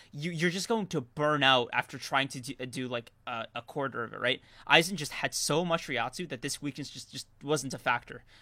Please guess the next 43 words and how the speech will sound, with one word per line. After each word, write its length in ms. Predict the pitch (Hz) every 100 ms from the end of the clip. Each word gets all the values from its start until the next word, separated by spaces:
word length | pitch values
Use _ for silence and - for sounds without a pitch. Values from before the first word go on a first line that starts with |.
| -
right? 160 | 139
It, 240 | 170 160 175
it 80 |
was, 220 | 165 160 - - -
it 60 |
was 140 | 156 156
still 260 | 220 214
there 320 | 139 156 151
on 220 | 139 139 139
paper, 360 | 139 135 175
but 140 | 147 127
he 80 |
was 140 | 156 151
just, 160 | 139
like, 160 | 143 123 - -
he 140 | -
was 160 | 165 160
so 300 | - 165 196
perfect 440 | - 156 151 131
for 280 | - 123 110
it 120 | 110 - -
that 100 | 139
it, 160 | 135 151 -
it 140 | 143
didn't 240 | 160 165 175
even 340 | 160 143 123 -
matter, 460 | 117 117 113 107 - _
right? 240 | - 123 143 _ _ _ - _ _ _ _ _ _ - _ _ _ -
Next 400 | 151 226 - -
up, 280 | 135 117 - - _
you 100 | 135
have 220 | 143 156
the 80 | 151
weakness 480 | 127 135 151 143 -
of, 140 | 135
like, 380 | 123 117 117 - _ - -
<laughs> 80 | - - - - - _ _ _ - 403 339
dude, 120 | 156
I 60 | 135
love 180 | 123 117
this 120 | 117
one. 120 | 117 - - -
So, 340 | - 156 135